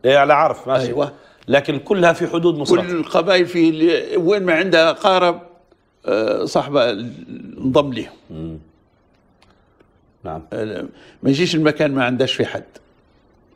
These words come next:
Speaker 1: تمام. لكن خارج مصراتة ما فيش حد مشي طلع
Speaker 2: لا.
Speaker 1: خارج مصراتة.
Speaker 2: ما هوش مأمون حتى
Speaker 1: مش
Speaker 2: المكانات
Speaker 1: مأمون.
Speaker 2: الأخرى.
Speaker 1: إيه، صحيح.
Speaker 2: لكن دي مصراتة عارفينها بالبقعة.
Speaker 1: أيوة،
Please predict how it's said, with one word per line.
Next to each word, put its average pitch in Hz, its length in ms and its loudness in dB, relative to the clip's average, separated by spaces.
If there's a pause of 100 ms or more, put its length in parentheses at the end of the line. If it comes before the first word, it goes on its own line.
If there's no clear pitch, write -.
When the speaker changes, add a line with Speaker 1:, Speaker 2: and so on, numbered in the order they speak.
(100)
Speaker 1:
تمام. 80 200 -14 (360)
لكن 143 220 4
خارج 160 320 4
مصراتة 165 500 2
ما 156 260 2
فيش 175 200 -8
حد 139 220 -2
مشي 117 280 0
طلع - 420 -2
Speaker 2:
لا. 165 60 6
Speaker 1:
خارج 110 260 -4
مصراتة. 92 380 -6
Speaker 2:
ما 202 140 0
هوش 196 240 -4
مأمون 208 300 -2
حتى 165 220 -4
Speaker 1:
مش 151 60 0
Speaker 2:
المكانات 151 340 -2
Speaker 1:
مأمون. 123 180 0
Speaker 2:
الأخرى. - 260 -4 (220)
Speaker 1:
إيه، 104 140 -2
صحيح. 117 320 -2
Speaker 2:
لكن 123 180 -4
دي 185 120 0
مصراتة 160 420 0
عارفينها 160 320 0
بالبقعة. 151 500 -2 (240)
Speaker 1:
أيوة، 92 360 -2